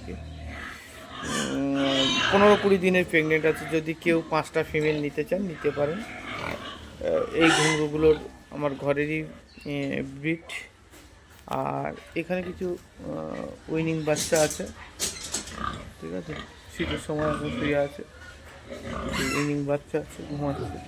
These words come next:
এই দেখুন, এই যে উইনিং বাচ্চা কিছু আছে, উইনিং বাচ্চা আছে।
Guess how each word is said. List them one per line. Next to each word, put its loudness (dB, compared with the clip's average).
এই -2
দেখুন, -8
এই 0
যে 0
উইনিং 4
বাচ্চা 6
কিছু 2
আছে, 2
উইনিং 6
বাচ্চা 4
আছে। -2